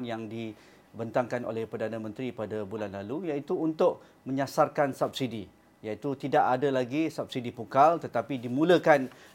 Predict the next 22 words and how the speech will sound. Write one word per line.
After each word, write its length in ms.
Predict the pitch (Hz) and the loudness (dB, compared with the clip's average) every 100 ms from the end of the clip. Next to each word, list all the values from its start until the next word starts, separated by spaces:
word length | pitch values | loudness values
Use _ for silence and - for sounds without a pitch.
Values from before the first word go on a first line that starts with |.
| - | -12
dengan, 560 | 110 127 131 127 127 | -4 0 2 2 0
uh, 340 | 120 117 117 110 | 0 2 2 0
sektor 480 | 107 143 - 156 139 | -2 -6 0 4 4
atau, 480 | - 110 131 131 131 - | 4 0 0 0 -2 -4
ataupun 400 | 123 156 170 123 | -4 0 0 4
barangan 400 | 131 131 131 127 | 4 4 0 -2
tertentu. 400 | 131 131 113 107 | -4 -6 -6 -6
Kerana 240 | 117 135 | -4 -4
kita 400 | 165 185 180 160 | -4 4 4 6
tahu 320 | 160 175 113 | 6 6 4
subsidi 560 | 98 135 - 143 165 156 | 0 -2 0 -2 0 0
di 80 | 147 | 0
negara 240 | 139 147 | 2 0
kita 320 | 147 147 180 | 0 -2 0
hampir 400 | 147 151 170 156 - - - | 0 2 2 2 0 -20 -10
semua 240 | - 226 | -2 0
sektor 480 | 185 160 - 107 90 | 2 2 0 -2 -2
at-, 240 | - 113 | -8 -8
ataupun 560 | - 131 139 156 156 147 | -4 -4 2 2 2 -4
hampir 480 | 131 160 170 160 156 - | -2 -4 0 0 -2 -6
kebanyakan 480 | 151 147 160 151 | -4 0 0 0
perkhidmatan. 560 | 147 135 131 110 101 - | -2 -2 -2 -4 -6 -10